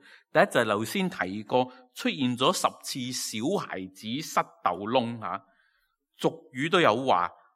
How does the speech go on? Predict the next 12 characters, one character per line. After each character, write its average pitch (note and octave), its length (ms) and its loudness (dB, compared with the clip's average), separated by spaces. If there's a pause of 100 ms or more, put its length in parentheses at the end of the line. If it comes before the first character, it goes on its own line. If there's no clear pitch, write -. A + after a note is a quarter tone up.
(200)
大 A2+ 260 10
蝦 D#3 500 8
細 F#2+ 340 4 (320)
俾 B2+ 160 2
咩 C#3+ 160 8
餵 F#2+ 280 4
啊？ F#2 100 -6 (1400)
你 A#2 80 6
哋 A#2 140 8
講 G#2+ 220 6
嘅 G#2+ 80 0
咋？ F#2 200 -4